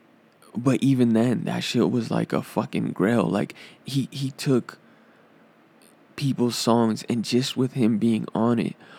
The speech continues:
obviously his skill carried, you know, that was ever present, but just with seeing his name,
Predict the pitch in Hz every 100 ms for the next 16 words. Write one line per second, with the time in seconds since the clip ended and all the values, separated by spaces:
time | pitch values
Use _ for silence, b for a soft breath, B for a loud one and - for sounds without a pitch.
0 | B 123 139 143 135 123 117 127 - -
1 | 120 107 - 107 101 - - - 120 98
2 | - 117 - 101 - - 117 107 104 101
3 | 110 85 - - - 107 104 - B B
4 | B B B B _ _ _ _ _ _
5 | 113 127 131 - 139 131 - 123 120 127
6 | 104 - 104 113 113 -